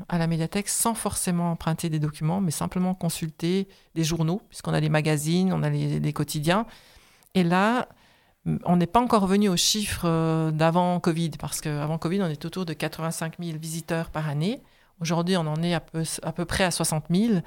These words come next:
Donc, euh, le covid a passé par là. Il y a des gens qui, qui ont pris l'habitude de faire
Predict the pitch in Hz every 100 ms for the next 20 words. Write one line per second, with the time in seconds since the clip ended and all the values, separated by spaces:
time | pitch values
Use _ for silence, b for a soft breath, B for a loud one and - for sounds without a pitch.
0 | B B B B B - 170 175 175 170
1 | 165 165 170 220 226 160 - - - 190
2 | 190 180 165 208 156 160 160 170 170 160
3 | 156 160 - 160 151 - 175 165 156 170
4 | 151 147 -